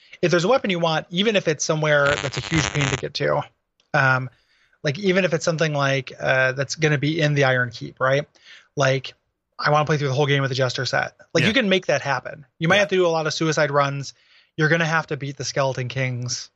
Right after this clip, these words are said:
Speaker 1: You're gonna have to beat some, some shit, right? Like, you're gonna have to beat Mi-, uh, Mitha. It's gonna be hard, but you can make
Speaker 2: Mm-hmm.
Speaker 1: it happen.
Speaker 2: Yeah.
Speaker 1: And then play through most of the game with the thing you want. So, like, you can't get the, uh, the Bone Fist,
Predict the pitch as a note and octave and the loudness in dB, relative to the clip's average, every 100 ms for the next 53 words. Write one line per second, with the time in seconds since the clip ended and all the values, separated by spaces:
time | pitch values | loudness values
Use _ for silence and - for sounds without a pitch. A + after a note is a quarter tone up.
0 | _ D3 C3 D3+ D#3+ D3+ D3 D3+ - C3+ | _ -2 2 2 2 0 -2 -6 -6 -6
1 | C#3 - C3 - C3 A#2+ B2+ C3+ C#3 C3+ | -4 -6 -2 0 0 0 0 0 2 2
2 | C3 B2+ C3 C3+ - - _ _ - E3+ | 0 0 -4 -6 -12 -20 _ _ 0 2
3 | G3 E3 D3 C#3 F#3 G3+ F3 - _ _ | 2 2 0 2 2 2 0 -2 _ _
4 | - - A#3+ - G#3 D#3 B2 E3 F3 G3 | -4 0 0 2 4 4 2 -2 0 2
5 | D#3+ C#3+ C3+ B2 - E3 _ C3+ A#2+ - | 2 0 -2 -6 -10 -18 _ -8 -8 -4
6 | D#3 D#3 D#3 - D#3+ D#3+ D3 D3 D3 D3+ | -2 0 0 0 -2 -2 -4 -2 0 0
7 | - C#3+ C#3 C3+ C3 B2+ A#2+ C3+ B2 B2 | -2 -2 0 0 -2 -4 -4 -2 -2 -4
8 | B2 - - - _ - A3 F#3+ G3 C#4 | -6 -10 -14 -20 _ 0 0 0 -2 -2
9 | A3 G3+ F#3 D#3+ D3 C#3 C#3 D#3 E3+ C#3+ | -2 -2 0 2 2 2 0 0 0 -4
10 | B2 - | -6 -10